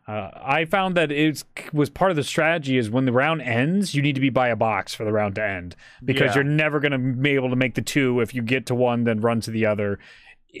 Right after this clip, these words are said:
Speaker 1: I don't know.
Speaker 2: That
Speaker 1: It,
Speaker 2: was,
Speaker 1: it
Speaker 2: that
Speaker 1: ke-
Speaker 2: was definitely my feel where it was like, okay, if the, uh, if the round, if the round is coming to a close, I gotta get out from whatever building or cover I'm using.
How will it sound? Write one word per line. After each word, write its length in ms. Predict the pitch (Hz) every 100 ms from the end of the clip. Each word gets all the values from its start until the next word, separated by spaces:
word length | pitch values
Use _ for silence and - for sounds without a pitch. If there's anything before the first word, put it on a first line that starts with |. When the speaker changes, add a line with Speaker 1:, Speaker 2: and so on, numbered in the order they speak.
| - - - - 196
Speaker 1:
I 100 | 202
don't 140 | 214
know. 220 | 202 170
Speaker 2:
That 180 | - 165
Speaker 1:
It, 40 |
Speaker 2:
was, 380 | 160 139 - - - -
Speaker 1:
it 100 | 190
Speaker 2:
that 100 | 143
Speaker 1:
ke- 20 |
Speaker 2:
was 160 | 160 220
definitely 320 | 170 160 170
my 220 | 123 117 123
feel 260 | 127 110
where 160 | 98 107
it 60 | 95
was 140 | 95
like, 200 | 101 95
okay, 360 | 101 - 104 90
if 180 | 98 -
the, 300 | 107 98 95
uh, 280 | 90 85 85 - _ _ _ _ -
if 160 | 120 -
the 100 | 104
round, 440 | 107 117 131 127
if 140 | 117 -
the 100 | 110
round 280 | 117 135 135
is 100 | -
coming 240 | 131 127
to 140 | -
a 40 | 104
close, 380 | - 107 123 98
I 80 |
gotta 200 | 95 98
get 180 | 82 90
out 260 | 85 98 -
from 160 | 95
whatever 400 | 87 85 87 87
building 400 | 82 92 90 92
or 80 | 85
cover 460 | - 92 85 90 82
I'm 160 | 85 85
using. 500 | 85 87 101 139